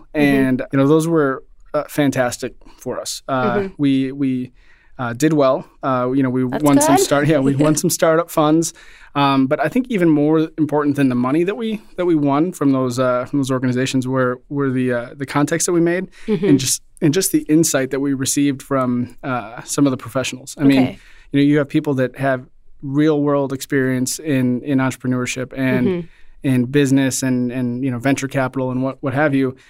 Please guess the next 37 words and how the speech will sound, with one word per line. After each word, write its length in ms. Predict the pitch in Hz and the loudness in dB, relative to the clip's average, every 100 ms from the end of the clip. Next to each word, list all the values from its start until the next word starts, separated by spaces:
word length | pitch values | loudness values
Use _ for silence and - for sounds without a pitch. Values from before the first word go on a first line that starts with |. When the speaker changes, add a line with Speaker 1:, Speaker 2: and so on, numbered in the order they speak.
| - _ | -20 _
Speaker 2:
And, 340 | 147 139 135 139 165 | 0 2 0 0 -2
you 80 | |
know, 80 | 131 | 0
you 180 | 127 143 | 0 2
basically 380 | 151 143 - 143 | 2 0 -2 -2
give 380 | 139 147 139 - | 0 -2 -2 -6
a 100 | 151 | -6
pitch 280 | - 226 - | -4 -4 -2
to 100 | 147 | -2
them 360 | 131 131 156 - - | 0 0 -2 -4 -4
and 260 | 135 131 | 0 0
they 120 | 127 131 | 0 2
read 180 | 151 | 2
your 60 | 147 | 2
business 280 | 156 143 147 | 2 0 -2
plan 380 | 151 143 151 151 | -2 0 2 0
and 580 | 135 131 127 123 123 - - - | 0 -2 0 -2 -4 -10 -20 -8
they, 580 | 143 131 139 143 143 185 | -2 2 2 2 0 -4
they 160 | 170 139 | -6 -4
tell 160 | 156 | 0
you 80 | 156 | 0
how 140 | 147 151 | 2 2
it 60 | 156 | 2
is. 240 | 110 107 | 0 0
You 60 | 143 | 0
know, 80 | 139 | 2
they 100 | 143 | 2
tell 140 | 160 | 2
you 40 | 160 | 2
Speaker 1:
Yeah. 40 | |
Speaker 2:
what 100 | 151 156 | 2 -2
you, 120 | 156 | 0
uh, 200 | 143 123 | -2 0
what 160 | 131 135 | -2 -2
they 100 | - | 0
think. 240 | 208 123 | 0 0
And, 400 | 139 139 127 | 2 2 0